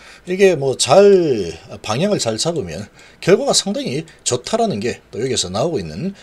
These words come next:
어, 상황이죠. 그래서 지금 이는 종전 에프디에이 승인을 받은, 어, 삼 종의 카티 치료제 사십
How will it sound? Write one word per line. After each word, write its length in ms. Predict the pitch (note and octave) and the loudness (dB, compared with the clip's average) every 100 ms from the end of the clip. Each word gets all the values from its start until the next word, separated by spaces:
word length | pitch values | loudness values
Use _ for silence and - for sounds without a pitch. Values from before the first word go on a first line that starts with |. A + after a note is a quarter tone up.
| _ | _
어, 100 | E2+ | -8
상황이죠. 460 | - A#2 A#2+ D2 - - - - - | -8 -6 -10 -12 -14 -20 -20 -20 -16
그래서 160 | - G2+ | -10 -4
지금 500 | - C#3+ C#3+ C#3+ C3 - _ _ _ | -2 -2 -2 -2 -4 -10 _ _ _
이는 200 | D#3 D#3 | -8 -4
종전 320 | C3+ C#3 F3+ | -2 0 2
에프디에이 560 | F#3+ E3 G#3 G3 B2+ F#3 | 2 0 0 2 4 2
승인을 360 | - F3+ F3+ C3 | 2 0 -2 -2
받은, 360 | C3+ A#2 C#2+ - - | -4 -6 -10 -18 -16
어, 100 | G2+ | -6
삼 260 | - D3 D#3+ | -4 -2 0
종의 400 | F#3+ B2 A#2+ F3+ - - | 0 0 -6 -8 -14 -10
카티 280 | - F#3+ G3+ | -4 0 0
치료제 420 | G3+ E3 D#3+ - | -2 -2 -2 0
사십 500 | A#2+ C3+ C#3 E3 - | 0 0 -2 -4 -10